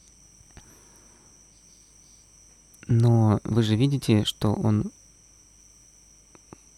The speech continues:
живой. То есть он рождается в моменте. Я сам не знаю, что я буду говорить. И это классно. Я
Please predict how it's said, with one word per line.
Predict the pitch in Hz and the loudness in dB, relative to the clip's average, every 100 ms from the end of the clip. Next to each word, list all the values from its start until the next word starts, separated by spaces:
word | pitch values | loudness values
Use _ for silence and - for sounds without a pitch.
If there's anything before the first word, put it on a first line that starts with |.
| _ _ _ | _ _ _
живой. | - 113 107 113 101 95 _ _ _ _ _ | -2 0 2 2 2 -2 _ _ _ _ _
То | |
есть | - - | -8 0
он | 123 | 2
рождается | 110 101 107 117 135 - 110 | 2 0 2 2 0 -2 -4
в | 104 | 0
моменте. | 110 113 110 104 123 104 - - - | 2 4 2 0 -4 -6 -8 -16 -4
Я | 107 | -2
сам | - 117 | 0 0
не | 123 | 2
знаю, | 113 110 104 | 2 2 2
что | 98 - 113 | 0 -2 0
я | 120 104 104 | 0 0 0
буду | 117 117 | -2 -2
говорить. | 104 101 104 101 95 - _ _ _ - - - - - - - _ _ _ _ _ _ _ _ _ _ _ _ - | -2 -2 0 -2 -4 -12 _ _ _ -20 -20 -20 -20 -20 -20 -20 _ _ _ _ _ _ _ _ _ _ _ _ 0
И | 107 104 - | 2 2 2
это | 117 - | 0 0
классно. | - 139 160 - 101 131 - - | 2 2 4 2 0 -2 -14 -4
Я | 110 113 113 | 2 4 4